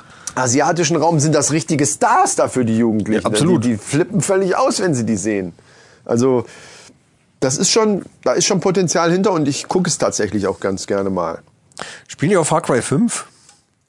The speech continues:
Speaker 1: Keine Ahnung, aber da hast du mir erzählt, du hättest da eine tolle News.
Speaker 2: <laughs> Far Cry fünf, äh, äh, halte ich fest. Sagt dir Peter was?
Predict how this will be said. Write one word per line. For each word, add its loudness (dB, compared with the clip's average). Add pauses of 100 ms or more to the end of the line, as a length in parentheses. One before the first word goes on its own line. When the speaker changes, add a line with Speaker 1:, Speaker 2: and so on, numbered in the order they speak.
(120)
Speaker 1:
Keine 0
Ahnung, 0
aber 2
da 4
hast -4
du 2
mir 2
erzählt, 0
du 2
hättest 0
da 2
eine 0
tolle 0
News. 2 (540)
Speaker 2:
<laughs> -20
Far 0
Cry 2
fünf, 0 (420)
äh, 4
äh, 0 (1040)
halte 2
ich -2
fest. 0 (960)
Sagt 0
dir 2
Peter 0
was? 0